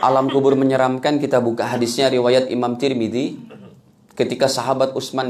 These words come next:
bin Affan yang mulia, beliau melewati satu pekuburan dan langsung menangis. Ini sahabat Utsman bin Affan udah orangnya pinter, santun,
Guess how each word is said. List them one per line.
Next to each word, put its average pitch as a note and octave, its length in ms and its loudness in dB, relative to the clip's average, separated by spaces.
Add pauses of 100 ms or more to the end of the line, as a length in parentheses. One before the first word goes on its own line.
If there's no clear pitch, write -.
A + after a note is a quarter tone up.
bin A#2 160 -2
Affan B2+ 400 -2
yang A#2 240 -2
mulia, A#2+ 560 -2 (720)
beliau A#2+ 320 2
melewati B2 480 0
satu C3 240 0
pekuburan C3 480 0
dan B2 160 2
langsung A#2+ 320 -2
menangis. A2 800 -4 (2000)
Ini A#2+ 320 4
sahabat G#2+ 400 2
Utsman G#2+ 320 -2
bin G#2 160 -2
Affan G#2+ 400 0
udah G2+ 320 0
orangnya G2+ 560 -2
pinter, A#2+ 560 -2
santun, A#2+ 880 -2